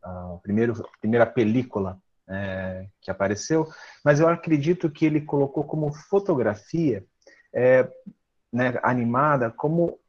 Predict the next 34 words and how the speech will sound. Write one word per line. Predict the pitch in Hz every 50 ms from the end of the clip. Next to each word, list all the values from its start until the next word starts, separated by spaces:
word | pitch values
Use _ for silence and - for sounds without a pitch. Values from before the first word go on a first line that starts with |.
| _ _ _ _ _ _ _
porque | - 185 185 - 214
é | 202
mais | 190 185 185 180 175
ou | 185 175
menos | 175 175 175 165 147 135 139
isso | 165 180 180 - 170 151
que | - 160
os | 151 143
médiums | 143 143 139 139 156 165 160 151 143 135 135 123
relatam | 131 135 143 135 123 120 131 143 151 147 147 - 117 113 117 117 -
quando, | _ - 156 165 175 190 190 175 147 127 110 95 - _ _ _ _ _ _ _ _
é, | - 123 127 127 131 127 131 131 127 120 123 _ _ -
vem | - 131 123 143 156 170 180 185 170 143 123 - _ _ _ _
uma, | - 127 135 135 131 135 135 131 127 127 127 123 127 -
uma | 143 147 170
vide-, | 170 160 185 185 151 127 120 135 139 -
uma | 135 151 156
vidência, | 151 151 175 151 131 123 120 120 117 113 - - - 101
né? | 101 117 131 127
Quando | 123 - 131 135 139 135 127 120 123 - _
parece | 127 123 139 160 160 - 165
que | 151 - 165
o, | 160 156 143 139
a, | 135 131 135 -
a | -
espiritualidade | 131 - - 143 139 - 143 135 139 135 139 139 139 147
é | 147 - _ _
projetando | - 175 190 190 180 175 180 - 170 170 175 175
alguma | 175 165 151 151 143 135
coisa | 131 - - - - 160 156 160
que | - -
você | 156 147 - 170
estava | 151 - - 156 147 147 143
lá, | 139 147 165 -